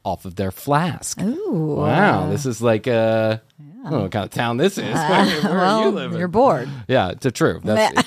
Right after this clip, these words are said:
Speaker 2: Meh.
Speaker 1: it. Well, he says, "It was a party for us, but it was also a party for the adults
Speaker 2: Right.
Speaker 1: who most likely went to the school also and experienced the same thing." It was almost like a generational rite of passage. <laughs> Wow.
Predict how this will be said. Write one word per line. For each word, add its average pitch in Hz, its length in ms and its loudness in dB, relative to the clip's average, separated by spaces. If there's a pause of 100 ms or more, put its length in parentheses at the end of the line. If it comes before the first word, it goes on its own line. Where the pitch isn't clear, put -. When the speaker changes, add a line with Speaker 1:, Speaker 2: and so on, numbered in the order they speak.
(180)
Speaker 2:
Meh. 135 80 -2
Speaker 1:
it. 131 100 -2
Well, 135 120 6
he 147 120 2
says, 110 360 0
"It 151 100 0
was 139 140 2
a 139 60 2
party 170 340 2
for 139 220 -2
us, 127 220 -2 (200)
but 123 120 -4
it - 20 0
was 110 140 -2 (120)
also 120 300 4
a 95 60 2
party 95 320 0
for 107 160 -8
the 110 160 -2
adults 101 420 -4
Speaker 2:
Right. 143 260 -16
Speaker 1:
who 139 120 2
most 131 420 4
likely 120 420 2
went 104 280 -2
to - 80 -8
the 98 140 -4
school 101 500 -2
also - 460 4 (200)
and 107 120 -2
experienced 95 680 -2
the 95 80 -8
same 90 260 -2
thing." 101 280 0 (220)
It 113 80 -4
was 110 200 2 (100)
almost 127 360 4
like 104 300 0
a 104 100 -4
generational 104 1200 2
rite 92 220 2
of 82 160 -8
passage. - 680 0 (220)
<laughs> 202 80 -8 (380)
Wow. - 320 -2